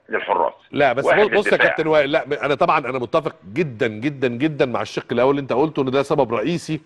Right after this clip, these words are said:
Speaker 2: في الخبرات وكثره المنافسات والاحتكاكات، وان هم السويد والدنمارك وبتاع بينهم شارع، لو راحوا الناحيه
Speaker 1: تمام.
Speaker 2: دي هيلعبوا ماتش، ممكن لو عايزين ماتش ودي كل يوم.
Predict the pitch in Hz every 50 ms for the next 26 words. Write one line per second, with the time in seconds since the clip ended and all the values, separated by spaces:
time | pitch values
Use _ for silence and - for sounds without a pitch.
0 | _ _ _ _ _ 120 113 101 - - 127 104 123 139 156 165 156 - 131 123
1 | 117 117 - 117 110 104 104 104 101 98 101 95 - _ _ _ _ - _ _
2 | - 151 - - - 147 127 117 - 127 110 107 113 110 107 98 110 101 - 143
3 | 143 143 - - 120 107 98 - - - 123 - 117 104 - 147 147 139 - 135
4 | 120 117 120 131 139 135 127 117 104 - - - 127 139 147 147 123 127 127 110
5 | 107 143 147 147 135 131 117 - 113 - 165 139 139 156 139 131 120 98 - 131
6 | 139 131 110 90 76 - _ _ _ _ - 101 104 113 123 120 131 127 117 -
7 | 131 143 147 131 127 127 120 139 131 131 127 123 117 _ _ _ _ _ _ -
8 | 107 127 131 - - 139 147 135 135 123 107 104 113 120 135 131 139 131 - 139
9 | 147 131 113 - - 135 131 113 113 117 110 101 85 73